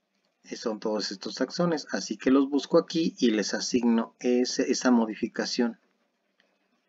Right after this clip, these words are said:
que no fue compartida por ancestría común y así de quedaría. Aquí ocurre algo interesante. Vean, Morelletti,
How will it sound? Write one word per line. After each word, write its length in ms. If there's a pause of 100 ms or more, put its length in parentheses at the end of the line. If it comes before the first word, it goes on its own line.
(200)
que 180
no 220
fue 180
compartida 600
por 160
ancestría 480
común 340
y 40
así 420
de 180
quedaría. 560 (880)
Aquí 420
ocurre 380
algo 160
interesante. 800 (240)
Vean, 280 (140)
Morelletti, 880